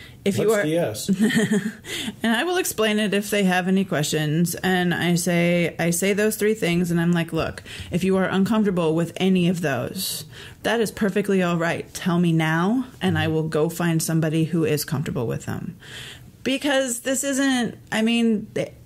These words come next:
Speaker 1: my doctors and my therapists need to be aware of these things. It is part of who I am.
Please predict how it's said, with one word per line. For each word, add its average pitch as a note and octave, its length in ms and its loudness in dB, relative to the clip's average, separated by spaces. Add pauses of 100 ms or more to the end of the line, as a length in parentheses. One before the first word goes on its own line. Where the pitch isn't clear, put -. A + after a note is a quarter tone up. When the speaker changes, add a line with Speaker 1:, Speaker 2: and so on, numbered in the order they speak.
(140)
Speaker 1:
my E3+ 160 2
doctors A#3 400 0
and A3 80 2
my A3 100 2
therapists G#3+ 480 -2
need G3 240 2
to G3 80 -2
be F#3+ 140 2
aware F#3 300 0
of F3 100 0
these D3 220 -2
things. - 500 -6
It D#3 100 0
is D3+ 140 0
part - 260 -4
of E3+ 120 0
who F#3 140 2
I E3+ 140 0
am. D#3 380 -6